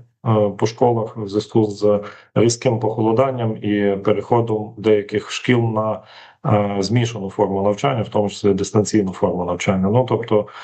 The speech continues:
діти менше контактують в організованих колективах, і автоматично і, е, е, ріст захворювання, е, призупиняється на респіраторні захворювання.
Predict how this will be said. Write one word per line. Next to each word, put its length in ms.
діти 240
менше 340
контактують 760
в 240
організованих 720
колективах, 640
і 60
автоматично 960
і, 80
е, 200
е, 960
ріст 320
захворювання, 920
е, 380
призупиняється 960
на 260
респіраторні 640
захворювання. 640